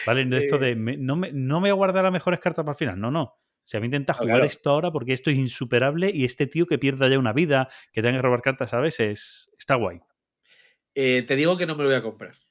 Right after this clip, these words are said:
Speaker 2: directamente.
Speaker 1: Ujú, ujú.
Speaker 2: Porque me has definido prácticamente el Scout.
Speaker 1: Sí, no me joda que es igual que el Scout.
Speaker 2: No, el Scout tiene más cositas más chulas.
Speaker 1: Ujú.
Speaker 2: <laughs> O sea, el
Speaker 1: También
Speaker 2: Scout
Speaker 1: se
Speaker 2: ha de-,
Speaker 1: ta-
Speaker 2: es igualico,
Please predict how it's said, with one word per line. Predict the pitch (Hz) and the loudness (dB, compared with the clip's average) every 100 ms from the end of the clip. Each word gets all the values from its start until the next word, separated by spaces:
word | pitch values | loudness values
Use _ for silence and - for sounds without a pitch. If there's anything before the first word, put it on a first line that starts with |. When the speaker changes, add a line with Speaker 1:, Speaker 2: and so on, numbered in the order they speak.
| _ _ | _ _
Speaker 2:
directamente. | 131 117 110 98 98 - _ _ _ _ _ _ _ _ - | -8 -6 -6 -10 -18 -20 _ _ _ _ _ _ _ _ -4
Speaker 1:
Ujú, | 117 | -2
ujú. | 135 143 202 - _ _ _ - | -2 -4 -6 -12 _ _ _ -2
Speaker 2:
Porque | 131 123 | -2 0
me | 143 | -2
has | 147 | -2
definido | - 151 156 156 | -4 -2 -2 -2
prácticamente | 139 143 143 151 | -2 -4 -4 -2
el | 135 | -4
Scout. | 113 107 107 - _ _ _ _ _ _ _ _ _ _ _ _ _ _ - | -4 -8 -10 -14 _ _ _ _ _ _ _ _ _ _ _ _ _ _ -8
Speaker 1:
Sí, | 123 | -6
no | 196 107 | -4 -6
me | |
joda | - 117 | -2 -2
que | 107 | -2
es | - | -4
igual | 107 98 | -4 -4
que | 113 | -4
el | 95 | -6
Scout. | - 90 92 _ _ _ _ - | -8 -10 -12 _ _ _ _ -6
Speaker 2:
No, | 143 139 | 0 2
el | 120 | 2
Scout | 113 143 135 | -2 -4 -4
tiene | 147 | -6
más | 139 | -8
cositas | 135 123 120 | -10 -14 -16
más | 113 | -16
chulas. | - 104 - _ _ _ _ _ _ _ _ _ _ - | -18 -20 -20 _ _ _ _ _ _ _ _ _ _ -12
Speaker 1:
Ujú. | 107 107 165 | -10 -12 -16
Speaker 2:
<laughs> | - _ _ _ _ _ - - - _ _ - | -20 _ _ _ _ _ -20 -20 -20 _ _ -10
O | |
sea, | - 135 131 | 0 2 2
el | 127 | 0
Speaker 1:
También | 123 | -4
Speaker 2:
Scout | - 135 147 | 0 2 2
Speaker 1:
se | - | 2
Speaker 2:
ha | 127 | 0
de-, | 131 | 0
Speaker 1:
ta- | 123 - - _ _ _ _ - | -6 -12 -20 _ _ _ _ -14
Speaker 2:
es | 135 | -4
igualico, | 139 143 147 104 - | 0 2 2 -4 -8